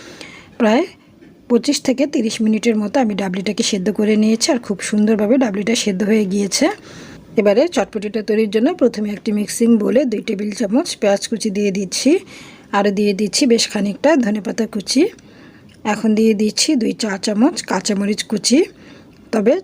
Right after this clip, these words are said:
ঝালটা আপনারা আপনাদের স্বাদ অনুযায়ী কমিয়ে কিংবা বাড়িয়ে অ্যাডজাস্ট করে নিতে পারেন। এবারে দিয়ে দিচ্ছি হাফ চা চামচ বিট লবণ। আপনারা চাইলে এখানে সাদা লবণটাও ব্যবহার করতে পারেন, তবে বিট লবণ দিলে ঘ্রাণটা সুন্দর হবে। এবারে কাঁচামরিচ,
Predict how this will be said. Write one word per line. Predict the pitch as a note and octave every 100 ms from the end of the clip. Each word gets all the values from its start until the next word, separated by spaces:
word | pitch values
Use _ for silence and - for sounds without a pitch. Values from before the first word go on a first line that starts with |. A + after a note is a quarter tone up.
| -
ঝালটা | G3 G3 G#3 G3+
আপনারা | G#3+ G#3
আপনাদের | F#3+ G#3+ C#4 F4
স্বাদ | G#3 F#3+
অনুযায়ী | G3 G3 G3+ G#3+
কমিয়ে | G3 G#3+ A#3
কিংবা | G3 G3+ F#3+
বাড়িয়ে | F#3 C4
অ্যাডজাস্ট | F#4 F#3+ G#3+ - -
করে | G#3 G3+
নিতে | F#3 A3
পারেন। | G3 G3+ E4+ - - - - - - -
এবারে | G3+ G#3+ A3
দিয়ে | A3+ A3+
দিচ্ছি | A#3 A#3 - F4
হাফ | B3 G#3 -
চা | G3+ G3
চামচ | G#3+ G#3 D4+ - A#3+
বিট | G3+ F#3 G#3
লবণ। | F#3+ G#3+ F#4 E4+
আপনারা | A#3+ A#3+ A#3
চাইলে | G#3+ G#3+
এখানে | - D4 G#4
সাদা | - F3 G3
লবণটাও | F#3+ G3 G#3 G3
ব্যবহার | F#3 F#3+ -
করতে | G#3+ A#3+
পারেন, | A3 C#4 F#4
তবে | B3+ G3 F#3
বিট | F#3
লবণ | G#3+ G#3+ G3+
দিলে | G3+ C#4+ F#4
ঘ্রাণটা | C4 G3+ F#3+ -
সুন্দর | G#3+ G3+ G3
হবে। | G#3 G#3 G4 - - - - - C#4
এবারে | G#3+ B3 F#4+ - _
কাঁচামরিচ, | G#3 G3 G#3+ A3 C#4+